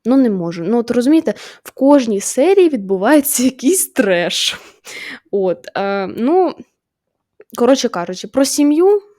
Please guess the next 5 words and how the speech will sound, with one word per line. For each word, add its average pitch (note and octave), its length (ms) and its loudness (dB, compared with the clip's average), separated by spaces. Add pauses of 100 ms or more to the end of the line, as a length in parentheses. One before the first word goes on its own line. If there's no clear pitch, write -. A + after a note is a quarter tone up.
(220)
в G#3+ 60 -8
якій A3+ 340 -6
батько A3+ 420 -6
алкаш, A#3 640 -8
мати, G#3 720 -6